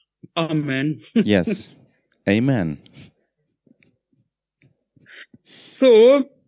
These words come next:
Speaker 1: ich hab euch lieb.
Speaker 2: So, I love you all.
Speaker 1: Das ist wirklich die Wahrheit. <laughs>
Speaker 2: This is the truth.
Speaker 1: Und wir gehen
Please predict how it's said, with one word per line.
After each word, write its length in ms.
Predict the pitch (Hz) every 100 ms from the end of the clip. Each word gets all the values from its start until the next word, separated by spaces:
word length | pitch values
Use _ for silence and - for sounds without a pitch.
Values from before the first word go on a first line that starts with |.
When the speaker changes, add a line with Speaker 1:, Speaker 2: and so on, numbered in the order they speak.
| _ _ _ _ -
Speaker 1:
ich 200 | 208 220
hab 140 | 240
euch 180 | 233 226
lieb. 440 | 226 214 262 254 _ _ _ _
Speaker 2:
So, 460 | - - 117 123 123 -
I 60 | 117
love 300 | 120 139 147
you 120 | 151
all. 320 | 147 165 190 - _ _ _ _ _ _ _ _ _ _ _ _ _ _ _ _ _ _ -
Speaker 1:
Das 200 | 208 220
ist 200 | 220 202
wirklich 500 | 220 220 226 180 -
die 140 | 208
Wahrheit. 480 | 190 190 226 233 233 -
<laughs> 80 | -
Speaker 2:
This 380 | 220 220 135 170
is 320 | 175 170 -
the 100 | 107
truth. 560 | - - 117 156 - _ _ _ _ _ _ _ _ _
Speaker 1:
Und 800 | 185 190 190 190 190 190 185 - _ _
wir 160 | - 175
gehen 460 | 170 185 185 196